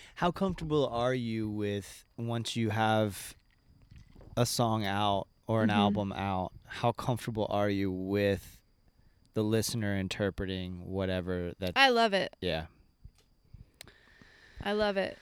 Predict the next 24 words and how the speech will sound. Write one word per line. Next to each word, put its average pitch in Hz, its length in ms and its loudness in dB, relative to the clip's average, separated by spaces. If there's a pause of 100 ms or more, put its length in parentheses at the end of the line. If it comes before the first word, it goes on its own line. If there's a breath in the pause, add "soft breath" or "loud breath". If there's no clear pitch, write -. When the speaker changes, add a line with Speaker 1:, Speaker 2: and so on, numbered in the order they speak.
(140)
Speaker 2:
It's - 200 -2
for 247 160 2
them. 214 560 0 (160)
Speaker 1:
Yeah. 117 360 2 (360 loud breath)
Even, 208 260 8
but, 175 260 10
uh, 214 100 2
but 196 200 -2
I 175 60 10
think 190 180 6
it's 180 120 2
interesting 185 500 4
on 147 180 4
this 175 240 6
record 139 220 6
because 123 300 2
there 131 180 6
are 151 140 8
so 170 180 -4
many 127 240 -2
very, 117 480 0
very 190 240 2
personal 147 600 -2
Speaker 2:
Yeah, - 20 0